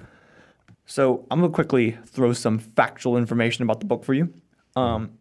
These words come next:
it's two hundred and twenty-seven pages long, which is, okay, whatever. But the entries, um, consists pages of personal sentences or poems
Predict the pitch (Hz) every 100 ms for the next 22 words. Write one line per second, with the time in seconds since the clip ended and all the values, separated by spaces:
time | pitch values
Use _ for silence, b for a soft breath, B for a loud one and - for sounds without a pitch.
0 | - 120 - - 214 226 214 185 151 117
1 | 139 123 123 110 98 104 101 87 80 151
2 | - _ _ _ 113 110 - - - -
3 | - - - b b b b b 147 151
4 | 139 139 - 156 220 - 127 85 76 -
5 | - b b b b _ 113 107 110 107
6 | 110 _ - - - 127 - 135 - -
7 | - _ _ - 135 123 127 120 107 -
8 | - 107 107 92 139 151 143 127 120 -
9 | 113 113 - 151 135 95 - 131